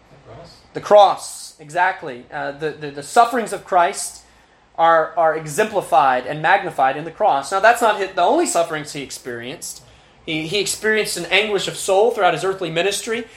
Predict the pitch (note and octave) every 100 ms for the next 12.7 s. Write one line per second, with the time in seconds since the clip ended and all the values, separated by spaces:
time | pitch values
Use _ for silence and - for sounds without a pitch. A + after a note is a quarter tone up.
0 | - - G3 - - G#3 G#3+ G#3+ E3 -
1 | G#3 G#3 A3+ G#3 - G3 F#3+ A3+ A#3 E3+
2 | D#3+ - - _ - D3 D3+ D#3 F#3 G3+
3 | G3+ D#3+ F#3 G3+ A3 B3+ E3 D#3 F3+ G3
4 | F#3 D3+ E3+ D3+ G3+ - - A#3+ A3+ -
5 | - _ _ - - F#3 F#3+ G3+ G3+ F3+
6 | F#3+ G3 A3 F#3+ D3+ D#3+ E3 F#3 D#3+ -
7 | E3 E3+ G3+ A#3 G3 E3 - E3 D#3+ F3+
8 | G3 D3+ E3+ F3+ F#3+ E3 D3 - - G3
9 | F#3+ - - - _ _ - D#3+ D#3 D3
10 | A#2+ E3 D#3 G#3 F3 E3 E3 - D#3+ -
11 | C3 - G#3+ G#3+ - F3 D3 - C#3 C#3+
12 | C3 C#3+ - - C#3 B2+ -